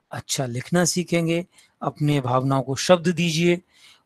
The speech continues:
उनकी डिजाइनिंग करिए, उनका संशोधन करिए, उस पर लोगों के विचार मांगिए,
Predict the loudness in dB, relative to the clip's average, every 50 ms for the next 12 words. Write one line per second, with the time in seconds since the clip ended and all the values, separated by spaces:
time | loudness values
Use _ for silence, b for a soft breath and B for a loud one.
0 | b -4 -4 -4 -2 -2 -4 -2 -2 -2 2 4 6 6 6 6 6 4 4 4
1 | 2 2 2 2 2 2 2 2 0 -2 -4 -6 -6 -6 -6 -6 -4 -4 -4 -2
2 | 0 0 2 4 4 4 4 4 2 2 2 4 4 4 4 2 0 _ b b
3 | b b b b b -4 -4 -2 0 2 2 4 4 2 2 2 0 -2 -4 -6
4 | -6 -2 4 6 6 6 8 6 6 4 4 4 4 4 4 4 2 2 0